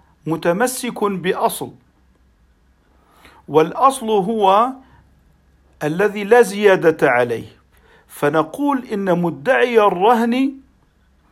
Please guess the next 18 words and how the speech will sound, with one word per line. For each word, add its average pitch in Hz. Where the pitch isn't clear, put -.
في 160
هذه 262
الحالة 175
مدع 185
للزائد 180
على 160
الأصل. 139
وإذا 151
عرفنا 220
أن 220
المدعى 175
عليه 165
هو 160
المستمسك 220
بالأصل، 165
نقول 269
عندئذ 156
إن 233